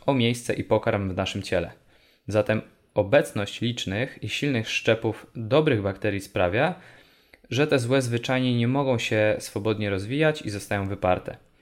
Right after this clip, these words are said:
I nawet pal sześć, gdyby chodziło tylko i wyłącznie o zwykłe przeziębienie, ale udowodniono już mocny związek między składem flory bakteryjnej a występowaniem chorób ogólnoustrojowych, takich jak cukrzyca, alergie, nowotwory,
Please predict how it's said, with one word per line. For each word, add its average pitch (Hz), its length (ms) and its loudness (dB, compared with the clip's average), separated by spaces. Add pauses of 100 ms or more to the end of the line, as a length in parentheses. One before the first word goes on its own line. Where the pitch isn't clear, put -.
I 120 100 -2
nawet 143 280 2
pal 147 200 4
sześć, - 460 -6
gdyby 107 240 -6
chodziło 110 340 -2
tylko 143 380 0
i 135 60 2
wyłącznie 110 720 0
o 98 260 -2
zwykłe 104 340 -2
przeziębienie, 95 680 -4 (460)
ale 101 180 0
udowodniono 110 500 0
już 110 200 2
mocny 135 380 -2
związek 107 640 -2
między 104 260 -4
składem 117 520 0
flory 113 320 0
bakteryjnej 95 760 -2
a 110 140 -2
występowaniem 104 680 -4
chorób 107 380 -2
ogólnoustrojowych, 107 1160 -2 (460)
takich 127 400 4
jak - 160 0
cukrzyca, 107 800 -2
alergie, 107 640 2
nowotwory, 107 720 0